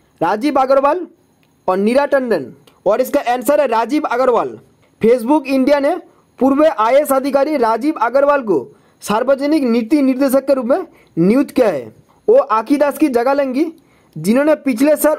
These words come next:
अक्टूबर में कंपनी को छोड़ दी थी। अपनी नई भूमिका में वो महत्वपूर्ण नीतियों को परिभाषित करेंगी और नेतृत्व करेंगी। एजेंडा पर भारत में Facebook के लिए विकास की पहल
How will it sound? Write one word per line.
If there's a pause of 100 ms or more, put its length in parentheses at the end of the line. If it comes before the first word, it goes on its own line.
अक्टूबर
में
कंपनी
को
छोड़
दी
थी। (280)
अपनी
नई
भूमिका
में (420)
वो
महत्वपूर्ण
नीतियों
को
परिभाषित
करेंगी (580)
और
नेतृत्व
करेंगी। (600)
एजेंडा
पर
भारत
में (100)
Facebook
के
लिए (460)
विकास
की
पहल